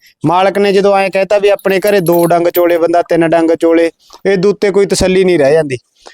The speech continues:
ਉਹ ਖਰੀਦਦਾਰ ਤੇ ਆ ਬਾਈ, ਜਦੋਂ ਮਾਲਕ ਕਹਿੰਦਾ ਚੋਲੋ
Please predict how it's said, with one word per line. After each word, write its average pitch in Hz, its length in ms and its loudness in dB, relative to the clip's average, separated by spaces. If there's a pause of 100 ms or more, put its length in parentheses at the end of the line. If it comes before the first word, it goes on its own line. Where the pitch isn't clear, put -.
(120)
ਉਹ 214 180 0
ਖਰੀਦਦਾਰ 190 580 0
ਤੇ 202 160 -2
ਆ 196 40 0
ਬਾਈ, 202 300 0 (540)
ਜਦੋਂ 175 180 2
ਮਾਲਕ 190 400 -2
ਕਹਿੰਦਾ 196 260 0 (100)
ਚੋਲੋ 196 420 0